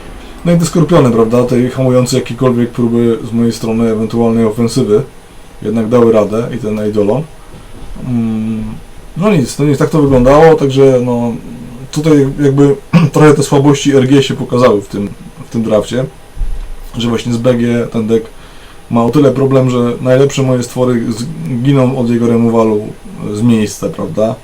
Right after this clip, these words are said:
Mm, no nic, tyle ode mnie i to ja mam nadzieję, że właśnie, mm, będzie taki zbiór może draftów, których wydaje mi się, że fajnie draftowałem, ale niekoniecznie fajnie mi poszło.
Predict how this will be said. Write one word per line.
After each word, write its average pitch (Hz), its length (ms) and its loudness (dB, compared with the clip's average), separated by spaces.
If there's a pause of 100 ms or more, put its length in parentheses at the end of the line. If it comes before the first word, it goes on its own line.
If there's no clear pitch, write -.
(880)
Mm, 113 500 -2
no 185 120 2
nic, 151 200 0
tyle 202 200 6
ode 131 220 4
mnie 165 300 0
i 165 40 -4
to 156 320 0
ja 139 120 0
mam 139 160 0
nadzieję, 135 320 4
że 127 180 0
właśnie, 123 380 -2
mm, 120 160 0 (800)
będzie 120 320 2 (440)
taki 120 220 -4
zbiór 127 380 4
może 113 220 0
draftów, 120 500 0
których 117 260 -4 (460)
wydaje 127 240 0
mi 123 100 -2
się, 131 100 -4
że 120 100 -2
fajnie 127 300 2
draftowałem, 120 680 0
ale 117 120 2
niekoniecznie 117 480 -2
fajnie 117 260 0
mi 117 100 2
poszło. 147 400 -4